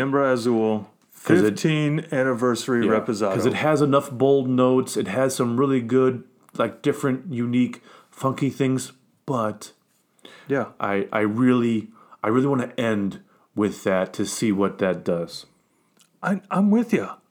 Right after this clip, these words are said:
Speaker 1: I'm excited about this. Ladies and gentlemen, this is Quick Sips.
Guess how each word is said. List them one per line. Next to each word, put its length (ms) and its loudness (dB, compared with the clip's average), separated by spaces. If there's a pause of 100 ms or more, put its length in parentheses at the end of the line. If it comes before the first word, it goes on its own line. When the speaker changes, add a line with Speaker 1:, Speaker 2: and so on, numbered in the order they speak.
Speaker 1:
I'm 100 -4
excited 380 0
about 280 2
this. 200 0
Ladies 320 4
and 140 2
gentlemen, 480 2
this 440 0 (360)
is 160 0
Quick 260 -4
Sips. 480 -12